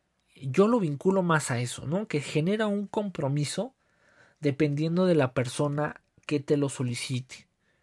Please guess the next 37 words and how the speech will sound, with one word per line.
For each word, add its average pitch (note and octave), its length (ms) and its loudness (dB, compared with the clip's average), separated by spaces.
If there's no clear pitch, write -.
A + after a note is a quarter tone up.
Entonces D#3 500 -2
tenemos G3+ 400 -2
muchas G3+ 400 -4
ventajas G3 580 -4
al D3+ 120 -2
decir E3+ 340 -6
que E3+ 140 -8
no. A#3 240 -8
¿Por G#3 180 -6
qué? D4 180 -2
Bueno, C#3+ 300 -6
retomando D3 520 -4
el D#3+ 80 0
ejemplo D#3+ 380 -4
acerca D3 380 -4
de D3 80 -2
los C3+ 180 -8
préstamos C#3 560 -4
que - 80 -20
te B2 140 -8
llegan C3+ 260 0
a C#3+ 100 -10
pedir, D3+ 260 -6
si F3+ 200 -6
dices G3+ 300 -8
que E3 120 -6
no, F3 280 -2
pues G#3+ 180 0
es B3+ 180 2
una C4 180 2
lana A3+ 320 0
con F#3 160 -2
la D3 100 -2
que D3+ 140 -6
ya F3 200 -4
cuentas, F#3+ 560 -4
¿no? B2+ 240 -6